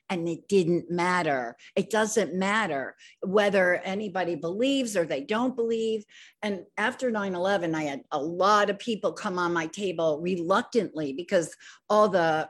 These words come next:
um, the people who are doing the cleanup and everything, the firefighters, the, the police, every, they had lost friends, they had, they had survivor guilt, they had all kinds of reasons why they couldn't get on the table. And,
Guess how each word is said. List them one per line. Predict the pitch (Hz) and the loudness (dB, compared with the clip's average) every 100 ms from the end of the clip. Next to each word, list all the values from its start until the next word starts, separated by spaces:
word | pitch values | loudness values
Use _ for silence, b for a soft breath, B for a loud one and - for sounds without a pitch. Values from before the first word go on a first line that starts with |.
| - | -6
um, | 165 151 151 160 - 175 | -4 -4 -2 -4 -4 -2
the | 165 156 151 _ | 0 0 -6 _
people | 240 226 220 | -4 -2 0
who | 196 | 2
are | 170 | 2
doing | 170 208 170 | 2 0 0
the | 156 | -4
cleanup | - 226 196 170 | -4 -4 -2 -4
and | 156 | -4
everything, | 156 156 156 151 156 | -2 -2 -2 -2 0
the | 151 - | -2 -2
firefighters, | 202 196 196 190 185 185 175 | 2 2 2 -2 -2 -2 -6
the, | 151 151 B B B - | -4 -6 B B B 0
the | 196 - | 0 0
police, | - 202 220 226 214 - - | -4 0 2 2 0 -4 -4
every, | 214 214 | -2 -2
they | 160 196 | 0 0
had | 180 165 | 0 -2
lost | 185 208 202 202 - - | 2 2 2 -4 -12 -4
friends, | 208 202 196 196 - | -2 0 -2 -4 -4
they | 175 175 | -4 -2
had, | 165 143 - B B - | -4 -6 -10 B B -2
they | 196 | 0
had | 220 170 | -2 -4
survivor | - 156 170 214 233 208 214 | -4 -6 0 2 4 2 -2
guilt, | 190 220 208 208 202 | 2 2 4 2 0
they | 180 | -2
had | 180 160 | -2 -2
all | 202 214 | 0 -2
kinds | 220 196 190 | -2 -8 -6
of | 165 190 | -4 -2
reasons | 220 180 160 160 | -2 -2 -6 -4
why | 185 180 | -2 0
they | 165 160 151 B B | 2 0 -2 B B
couldn't | - 247 202 190 | -2 0 0 0
get | 190 | 2
on | 180 | 2
the | 170 | -2
table. | 170 214 202 170 156 151 B B 220 | -2 0 0 2 0 -2 B B -4
And, | 220 208 | -2 -2